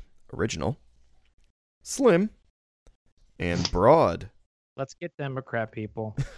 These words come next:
Speaker 1: <laughs> The dolls come with more modern clothes and a broader range of hairstyles, including the highly controversial hipster man bun. <laughs> All right, here,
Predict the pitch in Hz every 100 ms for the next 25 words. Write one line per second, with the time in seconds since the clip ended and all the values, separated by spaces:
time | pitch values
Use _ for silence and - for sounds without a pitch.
0 | - 127 107 - - - 120 180 240 233
1 | 185 185 156 160 - 107 - 269 220 190
2 | 190 185 - 113 95 95 120 101 95 98
3 | 107 135 156 131 110 107 104 120 139 165
4 | - 62 90 90 - 90 107 104 104 131
5 | - _ - 85 107 139 - 110 120 92
6 | 95 98 123 127 _ _ - 90 - -
7 | 117 120 123 196 208 123 92 - - _
8 | _ _ _ _ _ _ _ - - -
9 | - _ - - - - - - - -
10 | _ _ _ _ _ _ _ - - -
11 | - 98 131